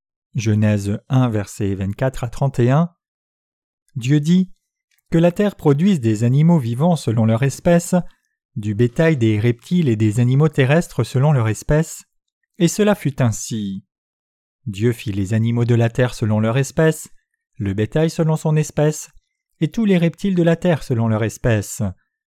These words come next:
Dieu vit que cela était bon. Puis Dieu dit, « Faisons l'homme à notre image selon notre ressemblance, et qu'il domine sur les poissons de la mer, sur les oiseaux du ciel, sur le bétail, sur toute la terre, et sur tous les reptiles qui rampent sur la terre. »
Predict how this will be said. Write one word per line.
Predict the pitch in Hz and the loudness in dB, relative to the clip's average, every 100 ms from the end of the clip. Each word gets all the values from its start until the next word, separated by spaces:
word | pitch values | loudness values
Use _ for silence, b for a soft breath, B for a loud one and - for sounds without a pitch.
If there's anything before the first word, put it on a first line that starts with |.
| _ _ _ _ | _ _ _ _
Dieu | 98 104 107 | -6 -2 -2
vit | 107 117 | -2 -4
que | - 101 95 | -2 -4 -4
cela | 123 123 | -2 0
était | 123 98 127 | 0 0 -2
bon. | 139 185 170 _ _ _ _ - | 2 0 0 _ _ _ _ -6
Puis | 208 | -4
Dieu | 185 196 | 0 0
dit, « | 185 208 202 _ _ _ _ - | 2 0 -2 _ _ _ _ -6
Faisons | 226 190 147 | -2 2 4
l'homme | 175 175 | 4 4
à | 117 | 2
notre | 110 107 147 | 0 -2 -2
image | 165 196 165 | 2 2 0
selon | - 135 151 | -2 -2 0
notre | 107 - 101 | -2 -4 -4
ressemblance, | 113 - 135 147 170 170 - 165 - _ _ _ | -4 -2 -2 2 2 0 0 -4 -4 _ _ _
et | 113 104 | -4 -4
qu'il | - 104 101 | -6 -8 -2
domine | 143 156 165 202 | 2 4 4 2
sur | - 127 | 2 0
les | 117 | 0
poissons | 101 113 - 104 | 0 -2 0 -2
de | 101 | 0
la | 107 | 0
mer, | 147 175 170 | 2 2 2
sur | - 117 107 | -2 -6 -2
les | 98 95 135 | -4 -2 0
oiseaux | 160 160 | 0 0
du | 107 | -4
ciel, | 95 - 151 170 165 - - _ _ _ | -8 2 4 4 2 -2 -20 _ _ _
sur | - 117 107 | -8 -6 -4
le | 98 | -2
bétail, | 131 143 170 170 | -2 0 0 0
sur | - 117 | -2 -8
toute | - 151 | -8 -2
la | 147 | -2
terre, | 143 170 175 175 - _ _ _ - | 2 4 4 0 -8 _ _ _ -4
et | |
sur | 143 190 - | -2 -2 -4
tous | 233 | -2
les | 208 165 | 0 2
reptiles | 160 - 208 190 | 0 -2 -2 -2
qui | 196 | 0
rampent | 160 190 147 107 | 2 2 2 -4
sur | - 117 | -4 -2
la | 110 | -2
terre. » | - 117 110 98 98 | 0 0 0 -2 -4